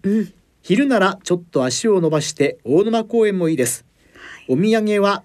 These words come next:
Speaker 2: 無難なのはレトルトカレー。中でも地元の洋食屋さん、五島軒のカレーをおすすめします。
Speaker 1: うん、美味しそう。
Speaker 2: それからアイコンはドーベルさんからもいただきました。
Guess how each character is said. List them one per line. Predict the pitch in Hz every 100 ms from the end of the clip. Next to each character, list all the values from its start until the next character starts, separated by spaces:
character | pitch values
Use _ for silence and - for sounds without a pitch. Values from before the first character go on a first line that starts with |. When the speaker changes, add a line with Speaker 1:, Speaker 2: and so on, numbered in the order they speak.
| -
Speaker 2:
無 | 135
難 | 135 208
な | 214 208
の |
は | 135
レ | 104
ト | - 220
ル | 233
ト | 208
カ | 202
レ | 160 98 -
ー。 | _ _
中 | - 143 147
で | 131
も | 110
地 | 95 123
元 | 208 214
の | 202 170
洋 | 156
食 | 208 220 220
屋 | 196
さ | 185 170
ん、 | 165 -
五 | 139
島 | 175 285
軒 | 247 202
の | 180
カ | -
レ | 156 233
ー | 226
を |
お |
す | 175
す | -
め | 139
し | 117 104
ま | 92 -
す。 | 185 233 247
Speaker 1:
う |
ん、 | 202 - -
美 | 220
味 |
し | 214
そ | 233
う。 | - _ _ _ _ _
Speaker 2:
そ | - 143
れ | 151
か | 160
ら | 151 151
ア | - 202
イ | 240
コ | -
ン | 220 208
は | 185
ド | 190
ー | 269
ベ | 226
ル | 175
さ | 156
ん |
か | 151 151
ら |
も | 131
い | 107
た |
だ | 107
き | 107 107
ま |
し | 107
た。 | 98